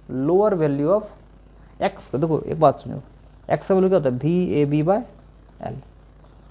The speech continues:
आप सोच के देखो, X ये हमारा potential gradient, अगर length बढ़ाओगे X घट जाएगा, तो कौन घटेगा? X, L not घटने से X जो है हमारा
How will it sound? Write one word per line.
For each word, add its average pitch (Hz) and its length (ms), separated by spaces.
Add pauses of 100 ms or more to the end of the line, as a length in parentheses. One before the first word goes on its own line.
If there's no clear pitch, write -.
(560)
आप 113 140
सोच 180 220
के 180 100
देखो, 151 240
X 143 220
ये 165 100
हमारा 160 220
potential 160 360
gradient, 160 480 (500)
अगर 139 220
length 156 200
बढ़ाओगे 151 440
X 139 100
घट 131 160
जाएगा, 120 320 (440)
तो 170 60
कौन 185 180
घटेगा? 131 380 (260)
X, - 320
L 139 200
not 156 140
घटने 147 320
से - 140
X 127 120
जो 135 120
है 147 60
हमारा 147 300